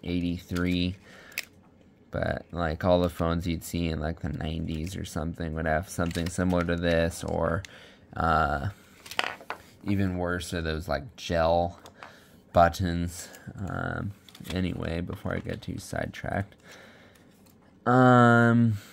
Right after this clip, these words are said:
ugh. And unfortunately, this dial is not standard Weston Electric issue. So the wiring for this dial is different from this one.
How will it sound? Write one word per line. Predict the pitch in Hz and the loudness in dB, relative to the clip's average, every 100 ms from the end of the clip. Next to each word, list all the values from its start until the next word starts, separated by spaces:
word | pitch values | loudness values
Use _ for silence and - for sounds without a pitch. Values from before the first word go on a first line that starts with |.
| - - - - - - _ _ _ _ - _ - - _ _ _ _ _ - - | -20 -20 -20 -20 -20 -20 _ _ _ _ -20 _ -20 -20 _ _ _ _ _ -20 -12
ugh. | 85 62 - - - - - - - - - | -10 -8 -10 -12 -18 -18 -20 -20 -20 -20 -2
And | 98 | 4
unfortunately, | 98 95 117 123 131 113 101 | 4 6 8 8 6 4 4
this | 92 98 | 6 4
dial | 90 87 82 85 85 | 4 4 6 6 4
is | 80 80 | 2 -2
not | 82 85 87 87 - - - - - - - - - - _ _ | 0 2 4 4 2 -6 -16 -16 -20 -20 -20 -20 -20 -20 _ _
standard | - - 104 90 87 90 90 87 | -12 -4 0 2 4 4 4 2
Weston | 87 87 82 - | 2 2 2 0
Electric | 87 85 87 - 80 - | 2 2 2 -2 -10 -6
issue. | 76 87 - 90 90 90 87 - - - - - | -4 -4 -2 0 2 0 -4 -10 -20 -20 -20 -20
So | - 95 | -2 2
the | 90 | 6
wiring | 92 98 98 95 | 8 10 10 6
for | - | 2
this | 90 90 87 | 2 2 2
dial | - 85 85 80 | 4 6 8 6
is | 87 | 2
different | 87 82 - 82 78 - | -2 -4 -2 -4 -4 -8
from | - 90 80 78 80 92 | -8 -4 -4 -4 -8 -8
this | 92 78 - - | -8 -8 -8 -10
one. | 76 - | -10 -10